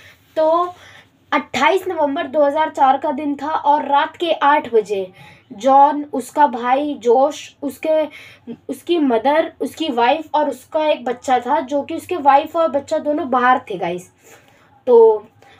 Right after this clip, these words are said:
उसकी जो मॉम थी और उधर उसके पाँच छः siblings मिल गए थे उसको guys। तो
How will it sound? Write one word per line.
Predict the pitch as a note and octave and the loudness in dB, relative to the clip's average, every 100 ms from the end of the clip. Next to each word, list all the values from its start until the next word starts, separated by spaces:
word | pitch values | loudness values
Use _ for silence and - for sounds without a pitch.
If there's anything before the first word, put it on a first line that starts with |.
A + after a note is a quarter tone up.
| - | -12
उसकी | C4+ - | -8 -2
जो | F4 D#4 | 0 2
मॉम | C4+ C4+ D4+ | 2 2 2
थी | D#4 E4 | -2 -4
और | D#4+ E4+ | 0 -2
उधर | - D4+ F4 F4+ | -2 -4 -2 -2
उसके | F4 - G4 | -2 -2 -2
पाँच | - D4 D4+ - | 0 -2 -2 -4
छः | F4 | -8
siblings | - C#4+ D#4 E4+ F4 - | -4 -6 -4 -4 -6 -4
मिल | C#4+ A#3+ | 0 2
गए | A3 G#3 | 4 2
थे | A3+ | 0
उसको | G#3+ - B3 | -2 -2 -2
guys। | G#3 G3+ G#3 - _ - _ _ _ _ _ | 0 0 -2 -14 _ -20 _ _ _ _ _
तो | A3 G3 G3 | -2 -2 -6